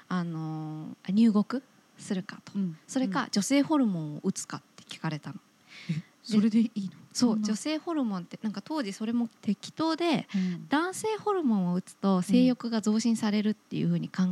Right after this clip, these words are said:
Speaker 1: えられてて、
Speaker 2: うん。
Speaker 1: じゃあ逆に女性ホルモンを入れれば性欲減退するんじゃないかっ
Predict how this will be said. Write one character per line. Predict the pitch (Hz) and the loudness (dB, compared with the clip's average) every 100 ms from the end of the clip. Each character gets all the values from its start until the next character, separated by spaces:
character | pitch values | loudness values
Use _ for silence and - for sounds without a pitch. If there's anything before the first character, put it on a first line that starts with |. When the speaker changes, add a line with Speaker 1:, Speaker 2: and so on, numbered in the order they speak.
| 180 | 2
Speaker 1:
え | 180 | 2
ら | 175 | 0
れ | 160 | -2
て | - | -8
て、 | - 190 170 | 0 4 4
Speaker 2:
う | |
ん。 | - - - - | 2 -10 -18 -6
Speaker 1:
じ | - | 0
ゃ | 247 208 | 2 4
あ | 220 | 2
逆 | 196 196 311 359 | 2 2 0 -2
に | 392 | 2
女 | 277 277 | 2 2
性 | 359 339 | 2 2
ホ | 330 339 | 2 2
ル | 269 | 2
モ | 208 | 2
ン | |
を | 185 | 2
入 | 180 | 2
れ | 202 | 2
れ | 196 | 4
ば | 180 175 196 - - - | 2 2 -2 -12 -20 -8
性 | - 285 | 2 4
欲 | 233 156 | 4 2
減 | 196 208 | 4 4
退 | 214 226 | 4 2
す | 220 | 2
る | 226 | 2
ん | 214 | 2
じ | 185 | 2
ゃ | |
な | 160 | -2
い | 165 | -4
か | |
っ | - | -6